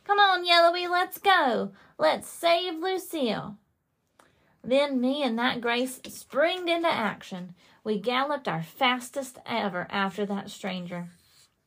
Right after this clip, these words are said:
That Grace crawled up to him speedy quick. She shooed her arms all around. "Go away, boy. Go away and leave Lucille alone," she shouted. "Yes," I yelled.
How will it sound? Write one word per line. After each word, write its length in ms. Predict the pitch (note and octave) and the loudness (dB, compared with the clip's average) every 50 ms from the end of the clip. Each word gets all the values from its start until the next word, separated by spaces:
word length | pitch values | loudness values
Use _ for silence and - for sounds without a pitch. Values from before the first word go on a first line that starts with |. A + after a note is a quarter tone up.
| _ _ _ _ _ _ _ | _ _ _ _ _ _ _
That 280 | C#4 C#4+ C#4+ C#4+ C4 B3+ | -6 -4 -4 -4 -2 -2
Grace 280 | C4+ C4 C4 C4 C4 | 0 0 0 0 -2
crawled 300 | - - C#4 B3+ B3+ B3 | -4 0 4 4 4 4
up 160 | B3+ - - | 2 -2 -2
to 100 | - A3 | -6 -8
him 240 | A3+ A#3 B3+ B3+ B3 | -6 -4 -4 -4 -4
speedy 560 | A3+ - - - - _ - G#3+ C4+ C4+ A#3 | -6 -10 -14 -20 -16 _ -4 -4 -4 -4 -6
quick. 460 | G#3 - - G3 F#3 F#3 - - _ _ _ _ _ _ _ _ | -10 -10 -10 -10 -8 -8 -10 -14 _ _ _ _ _ _ _ _
She 240 | - - E4+ E4+ | -8 -4 -4 -4
shooed 340 | D#4 - - E4+ E4+ - - | -4 -4 -6 -4 -4 -4 -2
her 180 | D#4+ E4 - - | 0 0 0 0
arms 380 | - - G3 G3+ G3+ - - | 0 0 -2 -2 -2 -2 0
all 240 | - - D#4+ G#3 C4 | 2 4 4 4 2
around. 460 | A3 G3 F#3+ F3+ F3 F3+ F#3 F#3+ - _ _ _ _ _ _ _ _ _ | 0 -4 -4 -8 -8 -10 -12 -16 -18 _ _ _ _ _ _ _ _ _
"Go 220 | G#4 G#4+ G#4 G4 | 4 6 6 6
away, 240 | F#4+ F#4+ F4+ D#4+ D4+ | 6 6 4 4 4
boy. 460 | A#3+ C#4 D#4 D#4 D#4+ D#4 D#4+ E4+ E4 - _ _ _ _ _ _ | 2 -2 0 4 4 4 4 4 -2 -12 _ _ _ _ _ _
Go 220 | - G4+ G4 F4 E4 | 4 6 6 6 8
away 240 | E4 E4 D#4 D4 C#4 | 6 4 2 2 0
and 120 | C4+ C4+ | -2 -2
leave 200 | C#4+ C#4+ C#4+ B3 | -4 -4 -4 -2
Lucille 440 | B3 B3 B3 B3 - C#4+ C4+ B3 A3+ | -2 -4 -4 -4 -4 -4 -2 -2 -2
alone," 500 | G#3+ G#3 A#3+ D4 D4+ C4+ A3 F#3 G3+ G#3+ | -2 0 2 2 4 2 2 0 -6 -10
she 180 | - - G3+ | -12 -12 -12
shouted. 480 | F#3 - - G3+ F#3+ F#3 F#3 F#3+ F#3+ F#3+ - _ _ _ _ _ _ _ _ _ | -12 -10 -10 -8 -8 -8 -8 -8 -10 -12 -12 _ _ _ _ _ _ _ _ _
"Yes," 480 | - B3 C#4+ F4 D#4 A3+ G3+ - - - | -10 -6 0 2 2 2 0 -6 -6 -4
I 140 | G3 F#3+ | -2 -2
yelled. 440 | F#3+ F3+ F#3+ F#3+ F#3 F3+ F3+ F3+ E3+ | -2 -2 -2 -2 0 0 -2 -4 -6